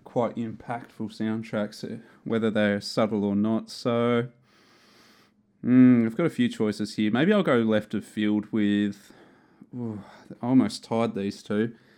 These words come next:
because they kind of fit under the same category of a soundtrack that is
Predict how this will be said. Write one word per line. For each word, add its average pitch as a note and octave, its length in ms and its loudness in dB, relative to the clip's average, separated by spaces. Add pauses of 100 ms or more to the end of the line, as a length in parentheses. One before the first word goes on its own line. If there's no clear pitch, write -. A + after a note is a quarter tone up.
(100)
because - 180 -6
they G#2+ 80 2
kind D#3 240 2
of A#2 100 -2
fit A#2+ 200 2
under G#2+ 180 2
the G2+ 100 -2
same G#2 280 0
category G#2 580 0
of G2 80 -2
a G2+ 40 0
soundtrack B2 760 0
that G#2+ 160 0
is G#2+ 380 -2